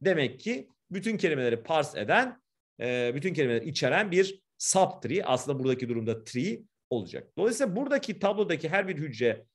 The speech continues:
bir, e, subtree'ye karşılık gelirken, e, şu sağ üst köşe gene bir subtree ama tüm ağacı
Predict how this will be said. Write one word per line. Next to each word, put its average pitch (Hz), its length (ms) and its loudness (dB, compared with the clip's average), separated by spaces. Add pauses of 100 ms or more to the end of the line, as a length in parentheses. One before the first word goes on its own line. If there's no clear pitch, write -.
(220)
bir, 156 460 2 (180)
e, 127 180 -2
subtree'ye 123 640 0
karşılık 107 480 -4
gelirken, 160 600 0 (300)
e, 151 220 2
şu 208 380 -4
sağ 202 460 4
üst - 240 -6
köşe 139 260 2
gene 202 300 0
bir 165 60 0
subtree 151 420 2
ama 143 220 2
tüm 240 380 -2 (260)
ağacı 147 600 4